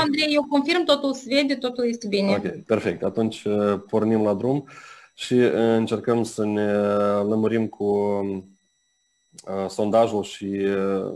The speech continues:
Speaker 2: răspunsurile la întrebări pe care le-am, le-am primit de la cele un pic peste trei sute de companii în, în, în perioada lunii august. Um, deci vorbim în mare parte despre percepția proprietarilor, reprezentanților de companii, I M M-urilor, privind impactul pandemiei asupra afacerilor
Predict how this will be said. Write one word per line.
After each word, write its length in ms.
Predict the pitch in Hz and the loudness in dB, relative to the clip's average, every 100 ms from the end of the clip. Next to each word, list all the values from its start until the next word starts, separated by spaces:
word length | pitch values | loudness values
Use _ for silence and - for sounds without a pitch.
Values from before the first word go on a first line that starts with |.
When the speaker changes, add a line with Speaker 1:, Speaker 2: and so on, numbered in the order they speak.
| - | -10
Speaker 2:
răspunsurile 580 | - - - 113 107 95 | -8 -8 -4 -4 -2 -2
la 60 | 92 | -2
întrebări 380 | 90 92 101 95 | -4 -6 -8 -8
pe 100 | 92 | -10
care 220 | 95 92 | -8 -6
le-am, 580 | 92 92 92 92 92 92 | -4 -6 -6 -8 -8 -8
le-am 180 | 92 92 | -8 -8
primit 320 | - 95 98 | -8 -8 -8
de 80 | 95 | -8
la 260 | 92 92 92 | -6 -6 -6
cele 340 | - 95 95 _ _ _ - _ | -8 -10 -10 _ _ _ -20 _
un 100 | - | -12
pic 180 | 98 101 | -10 -6
peste 220 | 104 98 | -6 -8
trei 200 | - 101 | -6 -4
sute 240 | 101 98 92 | -4 -6 -10
de 120 | 90 | -10
companii 540 | - 92 92 98 123 | -8 -8 -6 -4 -4
în, 220 | 135 110 104 | -4 -4 -6
în, 380 | 104 101 101 101 98 95 95 _ | -6 -6 -6 -6 -6 -8 -12 _
în 80 | 90 | -12
perioada 300 | 98 101 95 | -4 -2 -2
lunii 240 | 95 92 | -4 -4
august. 420 | 95 110 156 - _ - - - _ _ _ _ | -4 -4 -6 -12 _ -20 -20 -20 _ _ _ _
Um, 760 | - 104 107 110 110 110 110 - | -2 2 6 6 4 2 -2 -6
deci 140 | 120 | -4
vorbim 420 | 107 127 131 156 143 | 0 0 2 2 2
în 80 | |
mare 280 | 123 131 123 | 2 2 0
parte 280 | 117 123 - | 0 -2 -2
despre 380 | 104 - 107 - | -10 -6 -8 -4
percepția 640 | - 104 - 110 - 104 95 95 92 92 | -4 -4 -2 -4 -4 -4 0 0 -2 -4
proprietarilor, 680 | 95 101 95 110 110 104 98 | -8 -6 -6 -2 -2 -2 -4
reprezentanților 680 | 92 92 95 104 101 - 92 | -6 -8 -6 -6 -8 -8 -14
de 100 | - | -14
companii, 380 | 95 90 107 | -12 -10 -8
I 40 | 110 | -6
M 80 | 95 | -4
M-urilor, 440 | 104 117 113 104 | -4 -4 -4 -6
privind 320 | - 107 110 | -8 -8 -6
impactul 440 | 101 98 104 - 92 | -6 -4 -8 -8 -10
pandemiei 460 | 98 95 104 120 | -8 -6 -6 -6
asupra 300 | 104 - 98 | -8 -10 -10
afacerilor 720 | 95 107 98 95 95 92 92 | -6 -6 -8 -10 -10 -10 -14